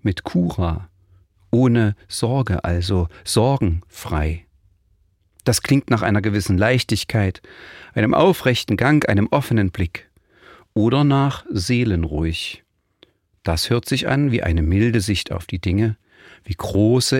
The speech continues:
innere Klarheit und äußere Gelassenheit. Generationen haben sich gefragt, wie man einen solchen Zustand erreicht, in dem der Geist frei schweifen kann, weil er nicht gebunden ist an die Sorge um Leib, Hab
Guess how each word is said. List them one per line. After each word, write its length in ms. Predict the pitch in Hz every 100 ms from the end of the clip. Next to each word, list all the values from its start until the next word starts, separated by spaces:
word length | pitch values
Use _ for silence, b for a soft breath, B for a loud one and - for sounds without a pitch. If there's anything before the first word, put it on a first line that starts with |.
| -
innere 400 | 95 107 98 98
Klarheit 720 | - 82 78 82 85 82 - b b b -
und 240 | 110 -
äußere 340 | 90 87 76 80
Gelassenheit. 720 | 73 69 - 67 78 - - _ _ _ _ _ _ _ _ _ _ _ _ _ _
Generationen 720 | 120 107 110 - 151 156 151
haben 240 | 139 135 120
sich 160 | 120
gefragt, 440 | 123 - 127 - 127
wie 80 |
man 160 | 117 120
einen 220 | 104 110
solchen 300 | 101 117 120
Zustand 440 | - 139 - 123 -
erreicht, 540 | 123 156 113 87 - B B B B
in 160 | 110
dem 160 | 95 90
der 120 | 95
Geist 460 | 87 104 104 95 -
frei 400 | - 92 113 117
schweifen 640 | - 98 98 113 - 90
kann, 340 | - 95 98 95
weil 120 | 90
er 80 | 87
nicht 200 | 87 -
gebunden 460 | 104 139 143 117
ist 340 | - 82 - - B B
an 100 | -
die 80 | 85
Sorge 440 | 85 110 117 113 95
um 120 | 82
Leib, 500 | 82 98 113 - - _ _
Hab 520 | - 110 98 - -